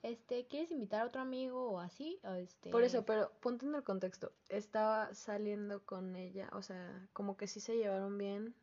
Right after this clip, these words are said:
Speaker 1: Ujú.
Speaker 2: Él qui-, como que quiso intentarle meterse ahí en la, en la rama del amor. Y no supo decirle, "¿Quieres salir conmigo, tener una cita?".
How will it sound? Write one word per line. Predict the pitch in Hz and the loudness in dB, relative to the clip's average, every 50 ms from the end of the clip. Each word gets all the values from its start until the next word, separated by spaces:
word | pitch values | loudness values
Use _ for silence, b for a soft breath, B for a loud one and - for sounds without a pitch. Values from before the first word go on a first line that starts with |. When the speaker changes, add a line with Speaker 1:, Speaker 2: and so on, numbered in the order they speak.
| _ _ | _ _
Speaker 1:
Ujú. | 254 214 185 | -8 -2 2
Speaker 2:
Él | 196 190 190 190 190 - _ _ _ _ | 4 6 6 4 2 -2 _ _ _ _
qui-, | - 185 | -14 -8
como | - - 196 190 190 | -2 0 0 0 0
que | - - | -2 -8
quiso | - - - 196 - 208 | -12 -12 -10 -8 -4 -4
intentarle | 202 208 214 214 202 - 202 202 202 202 202 202 208 | -4 -2 -2 -2 0 2 2 4 4 4 2 2 0
meterse | 202 190 196 - 190 - - 214 | -2 -2 -2 -4 -4 -2 -2 0
ahí | 208 208 208 | 2 2 2
en | 208 208 208 | 2 2 0
la, | 202 196 185 - - - | 0 0 -2 -2 0 2
en | 208 | 4
la | 214 208 196 | 4 6 6
rama | 196 208 208 214 220 | 6 6 6 6 6
del | 214 202 | 6 6
amor. | 185 180 185 190 208 254 370 - _ _ _ _ b b b b b b b b b b b b b _ _ _ b b b b b b b b b b b b b b b _ _ | 4 4 4 4 4 2 0 -4 _ _ _ _ b b b b b b b b b b b b b _ _ _ b b b b b b b b b b b b b b b _ _
Y | - 269 247 | 0 4 8
no | 233 233 233 | 10 10 10
supo | 240 - 262 - - 254 | 10 8 4 8 10 10
decirle, | 254 233 214 - 240 226 226 202 196 - - | 12 10 8 6 4 4 4 4 2 -2 -2
"¿Quieres | - 240 226 269 262 | 2 4 4 4 4
salir | - 196 185 196 208 202 | 2 0 0 0 0 0
conmigo, | - - 214 208 202 196 196 - | -4 -6 -4 -4 -4 -4 -4 -4
tener | - - 208 202 196 | -2 -2 0 0 2
una | 202 208 208 208 202 | 0 0 -2 -2 -4
cita?". | - - 208 - - 214 | -6 -10 -12 -12 -14 -16